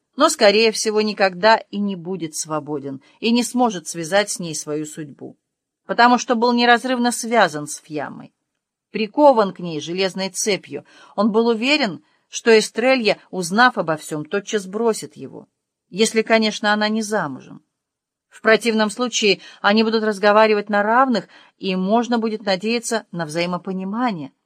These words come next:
Тогда не будет этой необходимости физической близости, которая убивает любовь.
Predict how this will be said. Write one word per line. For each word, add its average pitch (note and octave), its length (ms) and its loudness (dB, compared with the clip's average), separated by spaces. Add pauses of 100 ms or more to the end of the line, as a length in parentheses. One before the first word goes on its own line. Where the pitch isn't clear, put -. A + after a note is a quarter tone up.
(680)
Тогда G#3+ 300 4
не A#3+ 120 4
будет A3+ 380 0
этой F3 200 -4
необходимости F3 840 -4
физической F3 560 -6
близости, G3 680 -6 (220)
которая A3 420 2
убивает F3 720 -4
любовь. B2+ 400 -16